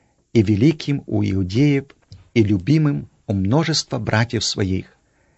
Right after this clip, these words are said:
ибо искал добра народу своему и говорил во благо племени своего. Когда казалось,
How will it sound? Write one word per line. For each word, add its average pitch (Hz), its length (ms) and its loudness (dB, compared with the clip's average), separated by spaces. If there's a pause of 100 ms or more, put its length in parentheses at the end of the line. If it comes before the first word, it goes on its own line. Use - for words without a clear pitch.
(300)
ибо 117 220 4
искал 151 800 -2 (160)
добра 110 440 0
народу 135 380 0
своему 95 560 -4 (720)
и 127 120 4
говорил 117 500 2
во 98 200 -4
благо 127 560 -2 (340)
племени 101 420 -2
своего. 90 560 -6 (1900)
Когда 123 320 0
казалось, 135 640 -2